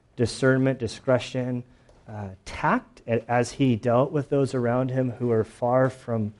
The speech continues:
believers. Lord, as we look around this world, as we look at our life, as we see things, uh, f-, from the micro level to the macro level of the world,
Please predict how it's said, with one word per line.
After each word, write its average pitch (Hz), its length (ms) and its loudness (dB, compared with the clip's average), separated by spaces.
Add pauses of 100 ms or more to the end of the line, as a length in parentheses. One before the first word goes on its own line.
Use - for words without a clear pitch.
(480)
believers. 107 840 2 (3000)
Lord, 123 280 6
as 117 120 0
we 131 200 4
look 127 280 6
around 117 280 4
this 110 200 -2
world, 117 220 2
as 110 120 0
we 117 80 0
look 117 220 2
at 123 60 2
our 113 120 6
life, 110 420 2
as 107 120 -2
we 107 120 0
see 131 420 2
things, 110 800 -4
uh, - 200 -16 (880)
f-, - 140 -20
from 120 240 2
the 113 80 6
micro 127 460 6
level 139 400 6
to 131 200 0
the 113 120 2
macro 117 420 2
level 110 300 4
of 101 140 -2
the 104 80 0
world, 101 500 0